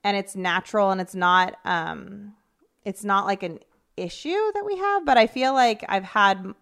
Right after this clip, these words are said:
moments with people that I'm, like, new at meeting or something, and we'll do our bicker thing, and then they'll be like, "What just happened?" <laughs> And we're like, "No, no, no, like, we don't, we aren't having any issues." And I feel like probably our kids see stuff like that.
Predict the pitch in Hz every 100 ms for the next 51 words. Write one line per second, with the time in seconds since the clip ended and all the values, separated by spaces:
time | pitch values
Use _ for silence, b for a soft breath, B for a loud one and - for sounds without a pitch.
0 | _ 190 185 185 180 175 202 185 180 175
1 | 170 170 165 175 175 175 175 170 175 175
2 | 170 175 170 175 175 175 b b b b
3 | _ 180 175 175 180 190 190 190 180 170
4 | 190 190 180 - 160 156 160 175 175 165
5 | 165 160 - 311 370 - 392 392 427 415
6 | 381 - - 381 311 311 277 339 403 392
7 | 359 240 214 220 233 254 262 233 240 247
8 | 262 208 196 190 220 185 170 202 240 262
9 | 277 320 240 - 214 208 202 185 - 196
10 | 180 190 - 190 190 180 - 202 -